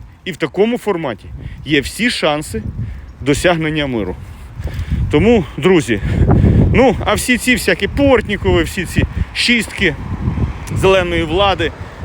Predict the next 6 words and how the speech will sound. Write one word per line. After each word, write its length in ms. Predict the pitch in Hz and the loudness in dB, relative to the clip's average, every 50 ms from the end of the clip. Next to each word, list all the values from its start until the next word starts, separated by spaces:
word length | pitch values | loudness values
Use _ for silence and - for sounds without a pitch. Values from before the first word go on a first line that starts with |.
| - - | -4 -2
шістки 340 | 196 208 190 - - 196 185 | 0 0 -2 -2 -4 -6 -6
Сороса, 580 | - - 226 220 214 208 185 - - 175 151 147 - - - - - - - - - - | -4 0 2 2 2 2 0 -2 -2 -4 -4 -4 -8 -10 -12 -10 -12 -14 -16 -12 -10 -6
я 60 | 160 | -4
думаю, 360 | 175 220 208 202 202 202 185 | -4 -2 -2 0 0 -2 0
зараз 380 | 160 190 196 196 196 185 - - - | 2 2 2 4 2 0 -2 -2 -4
просто 480 | 208 202 214 202 180 - - - 151 | 0 2 2 2 2 0 -2 -6 -6